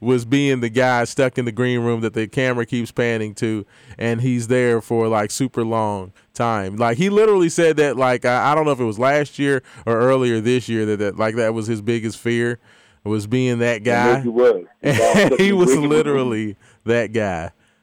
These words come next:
Speaker 1: You know, so, I mean, that
Speaker 2: Okay,
Speaker 1: sucked
Speaker 2: he
Speaker 1: for
Speaker 2: was
Speaker 1: him.
Speaker 2: mad,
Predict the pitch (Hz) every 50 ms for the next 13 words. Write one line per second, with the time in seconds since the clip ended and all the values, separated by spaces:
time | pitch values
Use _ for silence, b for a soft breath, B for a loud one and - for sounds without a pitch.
0 | _ _ _ _ _ _ - _ - 104 113 110 107 107 101 98 95 98 101 -
1 | 120 117 110 107 107 104 98 b b b b 120 135 143 147 147 170 196 190 185
2 | - 185 175 175 - 175 190 175 170 170 180 185 185 180 - -